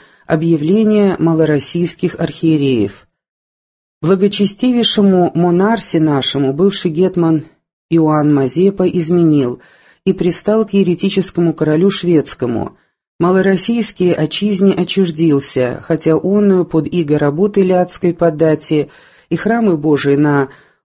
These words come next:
проклятую обратите унию. Всего ради Духу Святому и нам, малороссийским архиереям, тако изволившим, чужд стался церкви святые православно-кафолические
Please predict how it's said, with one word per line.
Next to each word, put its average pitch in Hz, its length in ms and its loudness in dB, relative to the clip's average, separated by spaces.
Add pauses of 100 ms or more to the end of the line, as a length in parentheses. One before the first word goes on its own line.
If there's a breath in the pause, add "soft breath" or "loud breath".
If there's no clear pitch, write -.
проклятую 214 760 2
обратите 160 760 0
унию. 131 760 -2 (1160)
Всего 202 340 0
ради 196 300 2
Духу 196 340 -2
Святому 147 560 0
и 165 40 2
нам, 214 280 2
малороссийским 156 840 -2
архиереям, 151 680 0
тако 180 320 -2
изволившим, 165 960 -2 (240 soft breath)
чужд - 420 -2
стался 190 520 -2
церкви 190 420 0
святые 156 460 -2
православно-кафолические 160 1700 -2